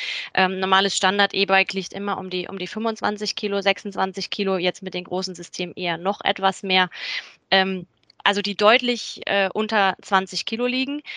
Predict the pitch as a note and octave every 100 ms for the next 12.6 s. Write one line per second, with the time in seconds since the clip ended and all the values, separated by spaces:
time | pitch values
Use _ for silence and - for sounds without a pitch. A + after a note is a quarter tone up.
0 | - - - G#3+ G3+ - G3 G#3+ - A3+
1 | A#3 C4 C4 G#3+ F3 E3 - - - F#3+
2 | E3+ - F3 - F3+ E3+ F#3 G#3 F#3+ F#3+
3 | - - B3 C4 G#3+ - G3 G3+ F#3 A3+
4 | A#3 A#3+ A3+ G3+ G3+ - _ _ _ F#3
5 | G3+ A#3+ A#3 A3 - G#3 - - - F#3+
6 | F#3+ F#3 - F#3+ F#3 G3+ B3+ B3+ A#3+ A3+
7 | F#3+ G3+ G3 G3+ A#3+ B3+ A#3+ A#3 A3 G#3+
8 | G#3 G3+ G3 G3+ - F#3+ F#3+ - - -
9 | - - F#3+ F#3 - G#3 G3 G3 - F#3+
10 | G3 F3+ - A#3 A#3+ C4 B3+ _ - F3+
11 | G3 G3 F#3+ - F#3+ F3+ F3+ G#3 - F#3
12 | - A3+ - - A3 G#3+